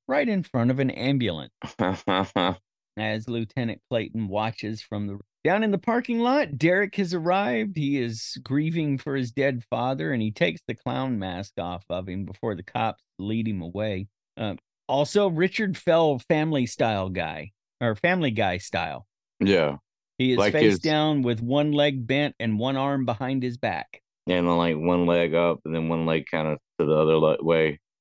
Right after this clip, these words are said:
Speaker 2: Yeah, nah,
Speaker 1: Yeah.
Speaker 2: he's, I wake up like that every morning.
Speaker 1: <laughs>
Speaker 2: I don't go to sleep that way. I just wake up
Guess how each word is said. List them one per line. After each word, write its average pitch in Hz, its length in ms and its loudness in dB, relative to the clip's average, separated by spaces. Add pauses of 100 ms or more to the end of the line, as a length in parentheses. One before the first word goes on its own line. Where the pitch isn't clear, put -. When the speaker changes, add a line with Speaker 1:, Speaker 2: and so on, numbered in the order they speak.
Speaker 2:
Yeah, 85 160 2
nah, 85 220 2
Speaker 1:
Yeah. 80 220 2
Speaker 2:
he's, 82 120 -8 (380)
I 92 100 2
wake 98 300 2
up 90 200 4
like 80 220 2
that 76 220 0
every 78 220 -2
morning. 76 380 -4 (360)
Speaker 1:
<laughs> - 400 -8
Speaker 2:
I - 880 0
don't 139 160 8
go 170 100 10
to 180 60 6
sleep 220 340 4
that 120 180 4
way. 98 200 6
I 98 40 4
just 90 200 0
wake 98 280 4
up 113 140 2